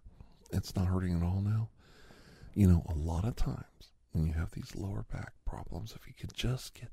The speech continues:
that muscle to let go, to just relax, you know, and what happens is you get these spasms in the muscles,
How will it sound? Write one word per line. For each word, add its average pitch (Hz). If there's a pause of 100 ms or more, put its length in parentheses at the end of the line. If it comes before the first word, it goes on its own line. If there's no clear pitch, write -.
that -
muscle 107 (1000)
to -
let 80
go, 78 (160)
to 82
just - (140)
relax, - (340)
you -
know, 82 (140)
and 85 (680)
what 92
happens 87
is 82
you 92
get -
these -
spasms 76
in -
the 69
muscles, 85